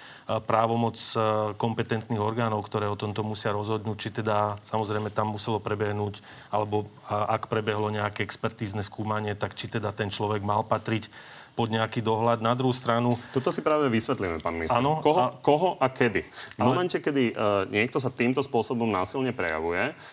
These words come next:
Speaker 2: a dokonca ho dostane do rúk sudca, a kto v akom momente je schopný detekovať a prípadne poslať na psychologické vyšetrenie takéhoto páchateľa?
Speaker 1: No je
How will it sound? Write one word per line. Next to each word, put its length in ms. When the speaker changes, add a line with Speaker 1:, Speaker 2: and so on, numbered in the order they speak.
Speaker 2:
a 80
dokonca 400
ho 80
dostane 400
do 160
rúk 80
sudca, 480
a 320
kto 480
v 240
akom 240
momente 720
je 80
schopný 480
detekovať 640
a 80
prípadne 400
poslať 400
na 100
psychologické 600
vyšetrenie 720
takéhoto 400
páchateľa? 480
Speaker 1:
No 100
je 80